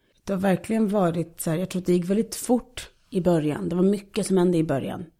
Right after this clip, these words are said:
Jag reste mycket, det var mycket sessions, jag skrev massa låtar. Det var verkligen bara så här, jobba, jobba, jobba, jobba, jobba, jobba. Eh, och jag minns att jag var vi-, ledig väldigt lite. Jag spelade,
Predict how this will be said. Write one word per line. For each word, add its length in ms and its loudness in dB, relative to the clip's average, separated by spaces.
Jag 200 -4
reste 320 0
mycket, 260 2
det 80 -2
var 80 -2
mycket 260 -4
sessions, 400 -2
jag 80 -6
skrev 160 -4
massa 200 -2
låtar. 520 0
Det 60 -2
var 60 -2
verkligen 240 -2
bara 100 -6
så 120 -12
här, 60 -12
jobba, 240 -4
jobba, 200 -10
jobba, 180 -10
jobba, 200 -12
jobba, 180 -12
jobba. 220 -14
Eh, 340 -2
och 140 -4
jag 120 4
minns 120 4
att 100 -4
jag 60 -6
var 60 0
vi-, 280 -2
ledig 640 -2
väldigt 340 -4
lite. 380 -4
Jag 120 -6
spelade, 360 -6